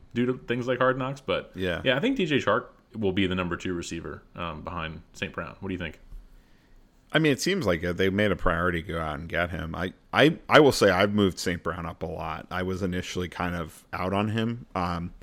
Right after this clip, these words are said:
Speaker 2: but then the more I thought about it, I just was like, what has really changed from last year? I feel like that he's still gonna be their number one target pretty clearly by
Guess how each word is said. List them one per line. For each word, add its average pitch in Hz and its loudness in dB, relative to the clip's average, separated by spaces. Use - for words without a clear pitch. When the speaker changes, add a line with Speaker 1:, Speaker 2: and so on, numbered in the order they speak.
Speaker 2:
but 107 -2
then 110 8
the 101 6
more 101 8
I 92 6
thought 101 2
about 82 -2
it, 80 -4
I 87 -4
just 85 -10
was 80 -10
like, - -12
what 98 2
has 98 0
really 92 4
changed 87 -4
from 78 -12
last 78 -6
year? 76 -2
I 76 -6
feel 85 -2
like 85 -4
that - -6
he's 95 -4
still - 2
gonna 85 -2
be 78 -4
their 76 -4
number 80 -4
one 76 -4
target 80 -6
pretty 76 -6
clearly 80 -4
by 76 -4